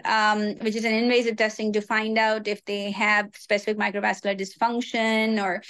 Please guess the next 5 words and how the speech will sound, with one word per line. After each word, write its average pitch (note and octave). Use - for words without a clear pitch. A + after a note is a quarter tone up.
endothelial A3+
dysfunction. A3
And A3
it A#3
takes, C4+